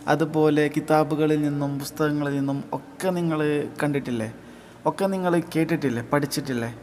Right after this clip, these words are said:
ഒരുപാട് ദിക്റുകൾ നിങ്ങൾക്ക് ഹിഫ്ളില്ലേ? മനപ്പാടല്ലേ? ഉണ്ടല്ലേ? അതുപോലെ നിങ്ങൾക്ക്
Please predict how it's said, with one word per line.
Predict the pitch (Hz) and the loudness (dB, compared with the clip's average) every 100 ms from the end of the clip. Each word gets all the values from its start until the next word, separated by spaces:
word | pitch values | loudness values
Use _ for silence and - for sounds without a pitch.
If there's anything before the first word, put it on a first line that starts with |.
| - - - - | -18 -20 -20 -2
ഒരുപാട് | 156 175 175 180 | 2 4 6 6
ദിക്റുകൾ | 190 175 170 185 190 185 156 156 151 | 4 0 -2 0 2 4 4 4 2
നിങ്ങൾക്ക് | 165 156 151 - 151 151 139 - | 0 0 0 0 0 0 -2 -4
ഹിഫ്ളില്ലേ? | 151 - 160 139 117 113 - | -4 0 2 4 0 -6 -6
മനപ്പാടല്ലേ? | 143 147 151 165 156 123 110 113 - - - - | -2 -2 2 4 4 4 -2 -6 -12 -18 -10 0
ഉണ്ടല്ലേ? | 135 123 120 113 - - - - - - - | 2 4 2 0 -4 -14 -18 -18 -18 -2 4
അതുപോലെ | 208 208 226 226 | 6 8 8 10
നിങ്ങൾക്ക് | 226 214 220 - 214 214 | 8 6 -2 2 6 6